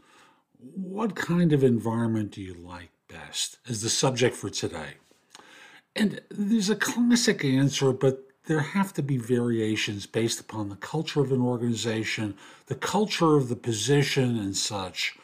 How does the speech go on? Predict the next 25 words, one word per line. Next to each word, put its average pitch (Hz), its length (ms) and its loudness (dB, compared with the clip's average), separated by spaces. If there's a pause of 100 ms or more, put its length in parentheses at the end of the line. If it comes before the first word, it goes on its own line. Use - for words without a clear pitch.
(260)
your 107 140 -10
level 98 380 -6
of 101 120 0
seniority. 151 880 4 (680)
And 151 360 -2
let 196 100 4
me 202 60 6
give 160 160 4
you 120 60 4
an 107 40 -2
example. 95 380 -10 (140)
What 208 200 2
kind 202 260 -2
of 156 140 2
environment 123 720 0
do 107 80 -12
you 101 120 -10
like 90 280 -18 (120)
best? - 580 -18 (1200)
The 143 100 -2
classic 240 500 4
answer 139 380 2
translates 143 800 2
into, 120 520 0 (380)
"Hmm, 240 220 2